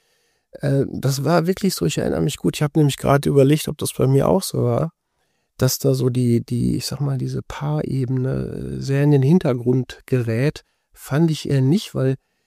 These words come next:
dieses gemeinsame Projekt, äh, dieses Kind, ähm, zu versorgen und, äh,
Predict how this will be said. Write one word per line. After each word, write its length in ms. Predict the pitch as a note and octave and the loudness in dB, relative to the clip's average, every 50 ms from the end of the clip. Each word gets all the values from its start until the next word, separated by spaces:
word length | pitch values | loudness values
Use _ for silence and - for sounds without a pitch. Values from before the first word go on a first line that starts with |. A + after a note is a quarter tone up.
| _ _ _ - | _ _ _ -6
dieses 300 | C3 C3 C3+ C#3 B2+ - | -2 -2 0 0 0 0
gemeinsame 680 | - C3+ B2 B2 B2+ E3 F#3+ F3+ E3 D3+ D3 D3 C3+ - | 2 2 4 4 6 6 4 4 4 2 2 0 0 -2
Projekt, 680 | - - C3 C3 D3 E3+ F#3+ - - - - - - - _ _ _ _ _ _ _ _ _ _ _ _ _ | 0 0 2 2 2 2 -2 -4 -8 -14 -18 -18 -20 -20 _ _ _ _ _ _ _ _ _ _ _ _ _
äh, 320 | - A2 A2+ A#2 G#2+ - - | -6 -4 -2 -2 -2 -4 -2
dieses 420 | C3 C3 B2+ C3+ C3 - - - | -2 -2 0 0 0 -2 -2 -4
Kind, 480 | - - A#3+ A#3 F3 C3+ - - - - - | -4 -2 0 0 0 0 -2 -6 -14 -16 -12
ähm, 720 | G#2 - A2+ A2 A2 A2 A2 - - - - - - - - _ _ _ _ _ _ - | -6 -4 -2 0 2 0 0 -2 -4 -6 -6 -8 -8 -10 -12 _ _ _ _ _ _ -10
zu 160 | - - B2+ | -8 -8 -6
versorgen 760 | A2+ - A2 G#2 A2 G#2+ G#2+ G#2 A2+ C3 C#3+ D#3+ D#3+ D3+ - | -4 -2 -2 0 0 0 0 2 2 0 0 0 -2 -2 -2
und, 300 | - - B2 A#2 A2+ - | -4 -2 -4 -4 -4 -4
äh, 1040 | - G#2+ A2+ A2+ A#2 A#2 - - - - - - - - - - B2+ - - - A2+ | -6 -6 -6 -4 -4 -6 -6 -6 -8 -10 -10 -10 -12 -12 -12 -14 -14 -14 -14 -16 -16